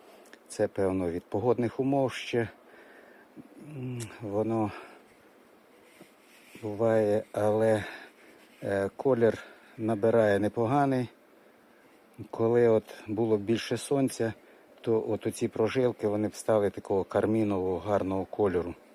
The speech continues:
А так він ще трошки не добрав кольору.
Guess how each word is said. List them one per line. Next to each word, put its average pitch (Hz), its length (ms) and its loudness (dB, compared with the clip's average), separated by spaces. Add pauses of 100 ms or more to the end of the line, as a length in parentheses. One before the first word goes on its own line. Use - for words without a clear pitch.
(460)
А 101 120 0
так 117 340 0
він 107 320 0
ще - 220 -2
трошки 107 400 0
не 104 160 2
добрав 95 440 2
кольору. 85 460 -4